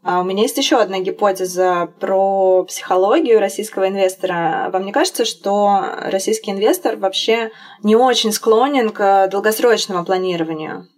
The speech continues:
И инструмент, который традиционно считается оптимальным именно на долгом горизонте, для него менее привлекателен, чем, э, какие-то краткосрочные инвестиционные цели?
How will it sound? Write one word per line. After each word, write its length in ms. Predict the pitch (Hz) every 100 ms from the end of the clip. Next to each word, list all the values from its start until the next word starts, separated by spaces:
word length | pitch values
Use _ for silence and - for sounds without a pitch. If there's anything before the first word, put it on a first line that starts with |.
| _ _ -
И 880 | 190 190 196 190 190 185 185 185 175
инструмент, 600 | - 202 - 214 220 214
который 320 | 214 190 190
традиционно 600 | 185 185 190 - 208 196
считается 1000 | 190 - 190 185 180 - 175 165 - - -
оптимальным 920 | - - - 208 208 185 175 170 175
именно 280 | 185 180 180
на 520 | 170 175 180 165 165
долгом 480 | 170 190 180 170 175
горизонте, 720 | 180 185 247 440 - 190 185
для 220 | - 196
него 240 | 190 190 262
менее 380 | 240 233 202 185
привлекателен, 760 | 180 180 180 269 359 233 196
чем, 460 | 208 196 196 202 196
э, 480 | 185 175 170 165 170
какие-то 320 | 185 208 180
краткосрочные 840 | 180 170 196 196 190 185 - 160
инвестиционные 640 | 151 160 - - 165 - 165
цели? 360 | - 156 -